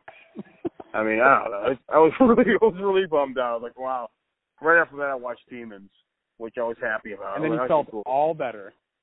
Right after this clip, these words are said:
Speaker 1: Yeah, I felt way better. I'm like, "All right, cool. This is definitely my, my jam." But, you know, me and you were talking about the other night, you know, I was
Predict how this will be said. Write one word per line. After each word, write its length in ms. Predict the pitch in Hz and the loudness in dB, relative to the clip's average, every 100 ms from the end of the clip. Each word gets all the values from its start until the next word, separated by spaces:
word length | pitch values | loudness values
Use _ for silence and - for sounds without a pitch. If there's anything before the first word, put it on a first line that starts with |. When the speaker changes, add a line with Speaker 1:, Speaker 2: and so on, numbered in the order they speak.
| _ _ - | _ _ -2
Speaker 1:
Yeah, 160 | 143 127 | 0 0
I 20 | |
felt 220 | - 123 110 | 0 -2 0
way 300 | 127 127 127 | -2 0 0
better. 200 | 113 107 | -2 -6
I'm 60 | 113 | -8
like, 120 | - | -2
"All 80 | 123 | -2
right, 140 | 110 - | -2 -6
cool. 200 | 110 98 | -10 -8
This 100 | 120 | -8
is 160 | 143 120 - | -8 -10 -2
definitely 300 | 131 123 110 | -2 -2 -8
my, 280 | 107 107 104 _ _ _ _ _ _ _ _ - | -8 -10 -10 _ _ _ _ _ _ _ _ 0
my 240 | 123 120 120 139 | 6 6 6 4
jam." 260 | 156 165 | 6 6
But, 100 | 151 147 | 2 -2
you 80 | |
know, 100 | 170 | -2
me 180 | 143 165 | 0 -2
and 100 | 170 | -2
you 80 | 170 | 0
were 80 | 175 | -2
talking 240 | 165 156 | -2 -4
about 140 | 151 143 | -4 -4
the 60 | 135 | -2
other 80 | |
night, 260 | 123 147 156 | -2 -4 -4
you 60 | 127 | -4
know, 80 | |
I 20 | |
was 80 | 123 | -6